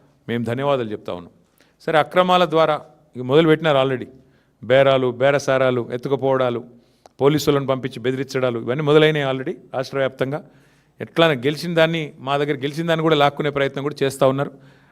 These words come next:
అయినా కూడా పర్వాలేదు, కొట్లాడతాం. అయితే మాకు సంతోషకరమైన విషయం ఏమంటే, సింగరేణిలో జరుగుతున్న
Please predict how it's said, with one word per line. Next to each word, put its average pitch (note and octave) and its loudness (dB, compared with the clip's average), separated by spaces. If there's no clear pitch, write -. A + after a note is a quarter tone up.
అయినా D3+ 4
కూడా E3+ 8
పర్వాలేదు, D#3 4
కొట్లాడతాం. C3 0
అయితే E3+ 2
మాకు C#3 -2
సంతోషకరమైన E3+ 0
విషయం D#3 -2
ఏమంటే, D3+ -2
సింగరేణిలో F3+ 0
జరుగుతున్న D#3 2